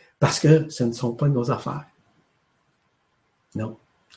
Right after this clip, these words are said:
On ne doit pas se mêler de ça. On doit, on doit nécessairement être dans l'être. C'est pas de nos affaires de s'occuper de ça. On peut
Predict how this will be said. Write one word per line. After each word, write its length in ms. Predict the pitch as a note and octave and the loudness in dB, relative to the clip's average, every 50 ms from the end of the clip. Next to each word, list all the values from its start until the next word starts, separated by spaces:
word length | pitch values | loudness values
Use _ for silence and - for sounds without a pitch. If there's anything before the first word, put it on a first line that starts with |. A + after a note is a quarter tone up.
| - _ _ _ _ | -20 _ _ _ _
On 60 | G#2+ | 0
ne 40 | A2+ | 4
doit 160 | B2+ B2 - | 4 4 4
pas 200 | - E3+ E3+ E3 | 4 4 2 2
se 120 | - - B2 | 2 0 0
mêler 340 | A#2+ B2+ B2 A#2+ C#3 D#3+ | 0 2 2 2 2 0
de 60 | D#3 - | 0 -2
ça. 180 | - - D3+ D3+ - - _ _ _ _ _ _ _ _ _ _ _ _ _ _ _ _ _ _ _ _ _ _ _ _ _ _ - - - - - - - - | -6 -10 -10 -12 -12 -16 _ _ _ _ _ _ _ _ _ _ _ _ _ _ _ _ _ _ _ _ _ _ _ _ _ _ -20 -20 -20 -20 -20 -14 -2 4
On 160 | - C3 B2+ | 6 6 6
doit, 420 | A#2 A2+ A2+ A2+ A#2+ A#2+ A#2+ - | 6 6 6 8 8 6 6 6
on 160 | B2+ A2+ G#2+ | 6 6 4
doit 360 | - - G2 F#2+ F#2+ G2 F#3 C4+ | 2 -2 -2 0 2 4 6 6
nécessairement 800 | A3+ - - - - - - G2 G2 F#2+ G#2 A#2+ D3+ D3 - - | 6 4 2 -2 -4 -4 -6 -6 -6 -4 0 0 0 0 0 -2
être 440 | - F#2+ F#2 G2 - - - - - _ _ _ _ _ _ _ _ _ | -4 0 2 2 0 0 -4 -12 -18 _ _ _ _ _ _ _ _ _
dans 120 | - G2+ G2+ | -10 -4 0
l'être. 440 | C#3 F#3 F3+ - - - - - _ _ _ _ _ _ _ _ _ _ _ _ _ _ _ _ _ _ _ _ _ _ _ _ _ _ _ _ _ _ _ _ - _ | 2 2 2 0 -4 -12 -20 -20 _ _ _ _ _ _ _ _ _ _ _ _ _ _ _ _ _ _ _ _ _ _ _ _ _ _ _ _ _ _ _ _ -20 _
C'est 240 | - - D#3 - - | -2 0 0 2 6
pas 400 | F3 F3+ G#3 G#3 G3+ - - - _ _ _ _ _ _ _ _ _ _ _ _ _ _ _ - | 8 8 8 8 4 -2 -8 -16 _ _ _ _ _ _ _ _ _ _ _ _ _ _ _ 2
de 80 | C3+ | 4
nos 200 | C3 C3 C3 B2 C#3 | 6 6 6 4 4
affaires 500 | - - E3+ F#3 G3+ F#3+ D#3+ B2 A2 - _ _ _ - | 2 2 4 4 4 2 0 -2 -6 -12 _ _ _ -6
de 120 | A#2+ B2 | -4 -2
s'occuper 440 | A#2 - B2+ - - - - D3+ C#3 | 0 0 0 -2 -2 0 2 2 4
de 140 | B2+ A#2+ A2+ | 4 2 0
ça. 240 | - - A#2+ - - _ _ _ _ _ _ _ _ _ - | -2 -6 -12 -14 -16 _ _ _ _ _ _ _ _ _ 6
On 220 | C3 B2+ A#2+ - | 6 6 6 6
peut 400 | - - A#2+ - B3 - - - | 4 4 6 6 6 6 4 0